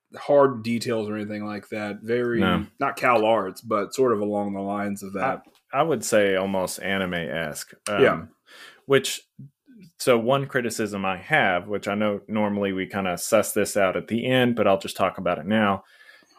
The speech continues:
Speaker 2: is it was a little bit too like, too much like Pokemon Superman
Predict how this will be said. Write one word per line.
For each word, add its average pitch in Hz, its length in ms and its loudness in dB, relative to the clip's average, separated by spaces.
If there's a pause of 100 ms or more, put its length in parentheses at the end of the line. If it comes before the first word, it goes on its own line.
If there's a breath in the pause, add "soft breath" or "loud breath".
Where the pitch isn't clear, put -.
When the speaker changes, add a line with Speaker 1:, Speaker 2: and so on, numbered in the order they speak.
Speaker 2:
is 120 200 0
it 120 280 -10
was 123 180 2
a 117 60 4
little 147 220 6
bit 123 200 4
too 131 200 4
like, 104 320 6 (160)
too 165 140 0
much 143 280 2
like 101 220 4
Pokemon 107 720 2 (380)
Superman 131 720 0